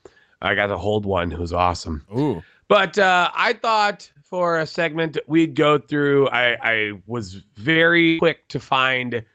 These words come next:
Speaker 1: a top ten Iron Sheik tweet, uh, of all time. So I wanted to, I wanted to,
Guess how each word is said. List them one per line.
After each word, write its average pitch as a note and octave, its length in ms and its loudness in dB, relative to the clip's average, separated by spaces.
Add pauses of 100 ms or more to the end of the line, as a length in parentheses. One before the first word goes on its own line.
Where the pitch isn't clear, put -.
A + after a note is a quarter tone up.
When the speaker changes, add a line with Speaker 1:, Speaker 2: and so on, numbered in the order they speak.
(240)
Speaker 1:
a A#2+ 140 -4 (100)
top - 500 0
ten B2 480 -2 (320)
Iron C#3 440 0
Sheik B2+ 600 -8
tweet, A#2+ 560 -6 (800)
uh, G2 720 -2 (120)
of G#2 160 -4
all G2+ 160 0
time. F#2+ 400 -8 (440)
So A2 520 0 (760)
I A#2+ 200 2
wanted C3 480 0
to, A2+ 720 -6 (220)
I A#2+ 40 -6
wanted C3 380 0
to, A#2+ 440 -6